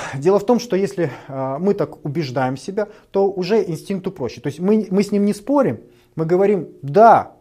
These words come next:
я куплю, я съем, я получу, но через пару дней». О, оно, вот это животное внутри, оно успокаивается. И на следующий день мы просыпаемся, когда проходит время, инстинкт слабеет. Помните, я говорил в самом начале, инстинкт работает здесь и сейчас. Вот он увидел,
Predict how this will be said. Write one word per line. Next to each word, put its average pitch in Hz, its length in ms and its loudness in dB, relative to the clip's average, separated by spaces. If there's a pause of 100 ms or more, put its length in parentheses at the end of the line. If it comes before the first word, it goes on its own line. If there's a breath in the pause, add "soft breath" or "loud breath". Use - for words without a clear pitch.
я 156 200 2
куплю, 196 640 -2
я 143 160 0
съем, 175 460 2
я 139 160 0
получу, 185 600 0 (300 loud breath)
но 359 480 4 (100)
через 220 260 -2
пару 170 280 6
дней». 120 360 -6 (440 soft breath)
О, 233 160 2
оно, 208 240 6
вот 156 140 2
это 139 120 -4
животное 165 400 -2
внутри, 156 300 -4
оно 139 180 -2
успокаивается. 127 760 -4 (640 soft breath)
И 190 240 0 (260 loud breath)
на 170 80 -6
следующий 185 300 -6
день 185 160 -2
мы 185 80 -2
просыпаемся, 196 880 -6 (420)
когда 151 260 -4
проходит 170 440 -8
время, 196 240 -4
инстинкт 147 420 -8
слабеет. 127 380 -10
Помните, 202 340 -6
я 117 40 -6
говорил 120 220 -6
в 120 40 -10
самом 110 220 -10
начале, 110 340 -10
инстинкт 226 320 -6
работает 151 380 -6
здесь 151 280 -8
и 143 60 -14
сейчас. - 500 -18
Вот 123 160 -10
он 151 120 -4
увидел, 156 420 -4